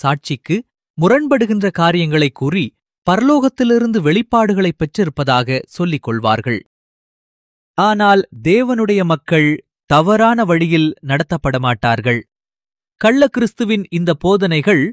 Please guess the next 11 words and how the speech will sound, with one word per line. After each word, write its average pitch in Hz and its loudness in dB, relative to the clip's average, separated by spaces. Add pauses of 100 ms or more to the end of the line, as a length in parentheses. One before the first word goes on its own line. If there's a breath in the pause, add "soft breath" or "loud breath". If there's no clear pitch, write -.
(460)
வேத 220 2
வாக்கியங்களுக்கு 175 0 (120)
ஒத்திருக்கவில்லை. 127 -2 (720)
மிருகத்தையும் 240 0
அதன் 160 -2
சொரூபத்தையும் 220 0
வணங்குபவர்கள் 165 0
மீது 151 0 (340)
அவனுடைய 226 0
ஆசீர்வாதம் 143 0
கூறப்படுகின்றது. 123 -2